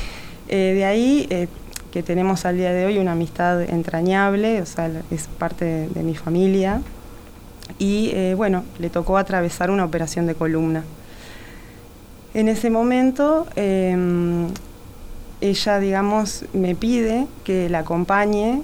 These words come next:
eh, pero que además la acompañe con la cámara.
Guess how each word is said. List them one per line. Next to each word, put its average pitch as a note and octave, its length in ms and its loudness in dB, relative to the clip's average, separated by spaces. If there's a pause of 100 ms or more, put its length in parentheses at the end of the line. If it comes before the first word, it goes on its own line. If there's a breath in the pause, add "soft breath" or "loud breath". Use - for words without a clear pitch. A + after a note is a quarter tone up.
(160)
eh, E3 480 0
pero E3+ 240 0
que E3 100 -4
además G3+ 680 2
la F3 100 -2
acompañe F3 760 0 (420)
con F#3 180 0
la E3+ 100 2
cámara. D#3+ 460 -4